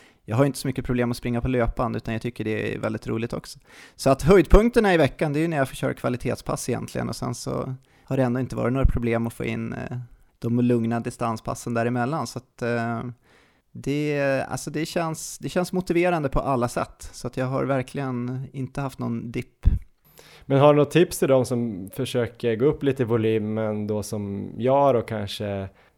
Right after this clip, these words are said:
Speaker 2: blir lite uttråkade om man ska springa fem, sex gånger, eller alltså du springer ännu mer, men om, när man börjar komma upp på pass fem, pass sex så känner man så här,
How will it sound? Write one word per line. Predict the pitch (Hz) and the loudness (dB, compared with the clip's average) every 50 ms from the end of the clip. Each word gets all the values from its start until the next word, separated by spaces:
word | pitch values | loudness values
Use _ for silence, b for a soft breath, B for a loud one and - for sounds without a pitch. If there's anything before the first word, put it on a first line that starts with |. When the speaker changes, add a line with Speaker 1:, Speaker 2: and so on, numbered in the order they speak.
| _ _ _ | _ _ _
Speaker 2:
blir | - 120 123 | -2 0 2
lite | 127 131 123 - 135 | 2 2 2 4 2
uttråkade | 120 127 - 143 165 170 160 - 147 127 117 113 | 2 2 4 4 4 4 4 4 2 2 2 0
om | 110 | -2
man | 110 110 | -4 -6
ska | - - | -8 -8
springa | - 107 107 104 104 | -8 -6 -4 -4 -4
fem, | - - 107 107 | -4 -4 -6 -6
sex | - - 107 101 104 | -6 -6 -8 -8 -6
gånger, | 104 107 107 101 101 101 101 98 - | -6 -6 -4 -4 -4 -4 -6 -6 -6
eller | - 107 107 104 101 | -6 -6 -4 -4 -4
alltså | 98 104 101 - - 104 | -4 -4 -6 -6 -8 -6
du | 98 113 107 | -6 -6 -6
springer | - - 110 107 107 107 | -4 -6 -4 -4 -2 -2
ännu | 107 117 113 | -2 -2 -2
mer, | 107 104 98 | -2 -4 -4
men | 98 101 104 104 104 | -4 -4 -4 -4 -6
om, | 101 104 - - | -6 -8 -10 -10
när | - 107 107 | -10 -8 -6
man | 110 110 107 | -4 -4 -2
börjar | 104 117 117 | -2 -2 -2
komma | 113 - 127 131 | -2 0 0 0
upp | 131 127 131 | 0 0 -2
på | - 113 107 107 104 95 | -6 -6 -4 -4 -6 -8
pass | - - 113 107 - - | -8 -8 -8 -8 -8 -8
fem, | - 117 107 107 101 | -6 -6 -6 -6 -6
pass | - 110 - - | -8 -8 -6 -2
sex | - 120 104 - - | -2 -2 -2 -4 -8
så | - 113 | -12 -10
känner | - 110 104 101 | -8 -8 -8 -6
man | 101 101 98 | -8 -8 -8
så | - 101 | -8 -8
här, | 98 98 95 | -10 -10 -12